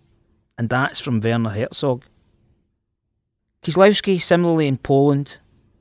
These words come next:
started out in a raw documentary tradition. The documentary eye provides both filmmakers, perhaps ironically, I'm not sure, with an essentially cinematic style.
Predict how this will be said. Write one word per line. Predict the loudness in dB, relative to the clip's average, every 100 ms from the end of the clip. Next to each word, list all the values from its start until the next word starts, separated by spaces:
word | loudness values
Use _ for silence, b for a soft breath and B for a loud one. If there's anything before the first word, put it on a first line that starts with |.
| _
started | -8 -4 -2 -2 2
out | 2 0 -4 -6
in |
a | -2
raw | 2 2
documentary | 2 -2 -2 -2 -2 -6
tradition. | -6 -4 -4 -4 -6 -8 _ _ _ _ _ _ _ _ _
The | -2
documentary | 0 2 0 0 0
eye | 0 0 -2
provides | -2 0 0 -2
both | 0 4 4 2
filmmakers, | -4 -2 -2 -2 -4 -6 -8 -10 -18 _ _
perhaps | -2 0 0 2
ironically, | 4 4 2 0 -2
I'm | -2 -2
not | -2
sure, | -4 0 2 0 -4 _ _ -16
with | -8
an | -4
essentially | -2 -2 -2 -2 -4 -6 -6
cinematic | -10 -8 -6 -8 -10 -12 -14
style. | -10 -6 -6